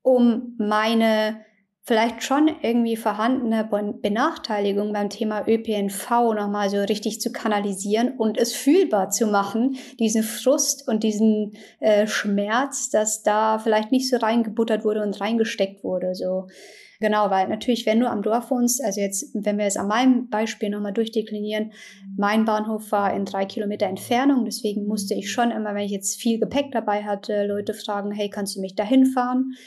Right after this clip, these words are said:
Es gibt nicht einmal die U sieben, wo du reinhoppst und dann bist du irgendwann, kommst du schon beim Hauptbahnhof raus. Das heißt, ich bin direkt darauf angewiesen, um Hilfe zu bitten,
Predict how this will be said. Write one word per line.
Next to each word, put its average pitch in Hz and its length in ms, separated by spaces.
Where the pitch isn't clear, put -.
Es 185 120
gibt - 180
nicht 214 180
einmal 208 220
die 214 220
U 220 100
sieben, 226 400
wo 208 100
du 208 100
reinhoppst 233 680
und 202 160
dann 208 240
bist 220 260
du 220 60
irgendwann, 208 560
kommst 214 240
du 220 40
schon 214 200
beim 202 180
Hauptbahnhof 208 560
raus. 311 400
Das 196 200
heißt, 202 160
ich 202 120
bin 202 160
direkt 226 340
darauf 202 280
angewiesen, 208 520
um 190 120
Hilfe 254 400
zu 262 200
bitten, 294 360